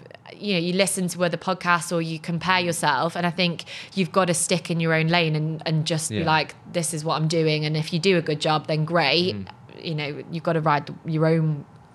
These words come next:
Speaker 1: kind of
Speaker 2: Yeah, yeah.
Speaker 1: ro-, roller coaster.
Speaker 2: So year four then,
Speaker 1: Yeah.
Speaker 2: better. What, what do you think have been some of the sort of best decisions you made in year four, sort of, comma,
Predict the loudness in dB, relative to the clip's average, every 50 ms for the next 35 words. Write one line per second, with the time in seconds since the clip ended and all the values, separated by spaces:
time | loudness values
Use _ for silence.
0 | -18 -12 -8 -6 -4 -4 -2 -2 -2 -4 -4 0 2 2 2 2 4 2 2 2
1 | 2 0 0 0 0 0 0 0 0 2 4 4 4 4 4 2 -2 -6 -4 0
2 | 4 4 4 4 4 4 2 4 4 4 2 2 0 -2 -6 -8 -12 -14 -20 -20
3 | -20 -10 -4 0 2 2 0 0 -4 -16 -20 0 2 2 2 2 2 0 0 2
4 | 2 -2 -4 -8 _ _ _ -8 0 4 4 4 4 4 0 0 2 2 2 2
5 | 0 -6 -2 0 0 2 2 2 0 0 0 0 0 2 0 0 0 0 0 0
6 | 0 2 0 0 2 0 0 2 2 2 2 2 0 -4 -12 -20 -20 -20 -20 -20
7 | -20 _ _ _ _ _ _ _ 4 4 4 2 -4 -2 0 2 0 2 2 0
8 | 0 -2 -2 -4 -6 -4 -4 -4 -2 0 0 0 0 0 -2 0 -2 -2 -2 -2
9 | 0 2 4 4 4 2 0 -4 -16 -20 -20 _ _ -20 _ -20 -20 _ _ -20
10 | _ _ -10 -4 -2 -2 0 -2 -2 -4 2 2 2 4 4 4 4 4 2 0